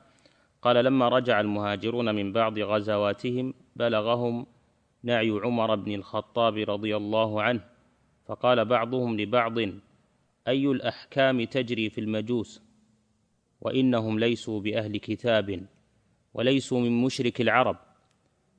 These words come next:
فقال علي بن أبي طالب رضي الله عنه: "قد كانوا أهل كتاب، وقد كانت الخمر أحلت لهم، فشربها ملك من ملوكهم حتى ثمل منها،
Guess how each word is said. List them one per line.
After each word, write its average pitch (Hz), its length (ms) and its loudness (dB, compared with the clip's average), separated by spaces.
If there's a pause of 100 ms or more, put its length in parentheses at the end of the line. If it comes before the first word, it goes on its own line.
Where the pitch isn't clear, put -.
فقال 117 340 4
علي 110 340 4
بن 107 200 -2
أبي 104 280 -2
طالب 110 480 4
رضي 104 300 -2
الله 104 400 2
عنه: 127 260 0 (420)
"قد 107 180 -4
كانوا 131 460 4
أهل 127 240 0
كتاب، 110 600 0 (880)
وقد 113 240 -6
كانت 135 420 4
الخمر 113 680 0 (100)
أحلت 117 540 0
لهم، 101 300 0 (800)
فشربها 113 680 2
ملك 110 440 0
من 101 400 0
ملوكهم 110 600 -2
حتى 104 480 -2
ثمل 107 480 0
منها، 131 440 0